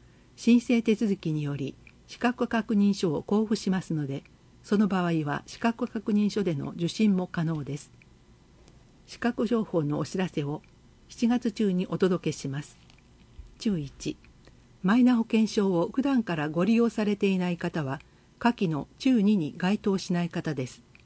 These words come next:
注二、マイナ保険証を普段からご利用されている方は、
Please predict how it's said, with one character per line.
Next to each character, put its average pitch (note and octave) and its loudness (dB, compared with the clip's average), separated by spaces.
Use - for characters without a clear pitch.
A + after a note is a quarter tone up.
注 G3+ 0
二、 C3+ -8
マ G#3 2
イ B3 6
ナ B3+ 6
保 A3+ 2
険 A3 4
証 G3+ 2
を F3+ 2
普 B3 -2
段 B3 0
か E3+ -4
ら D#3 -4
ご E3 0
利 F3+ 0
用 G#3 2
さ G3 -4
れ F#3 -2
て F3 -2
い E3+ 2
る E3+ -4
方 D#3 -6
は、 C#3 -8